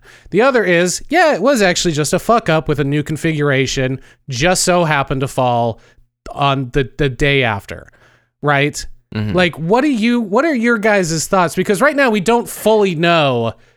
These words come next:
Speaker 1: you know, all that stuff is internal. We, we're all just guesstimating on, like, that's a weird coincidence, right?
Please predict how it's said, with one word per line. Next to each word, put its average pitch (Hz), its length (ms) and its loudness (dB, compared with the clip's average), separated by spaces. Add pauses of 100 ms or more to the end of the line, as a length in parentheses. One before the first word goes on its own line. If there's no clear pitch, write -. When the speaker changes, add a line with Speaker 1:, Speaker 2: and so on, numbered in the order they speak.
(300)
Speaker 1:
you 185 120 0
know, 151 160 2
all 170 180 2
that 240 160 2
stuff 214 180 0
is 160 120 0
internal. 170 680 0 (420)
We, 160 220 0
we're 160 200 0
all 180 180 2
just 160 240 -2
guesstimating 147 840 0
on, 139 220 -2
like, 131 260 -2
that's 277 220 2
a 240 80 4
weird 175 320 2
coincidence, 208 720 0
right? 135 400 0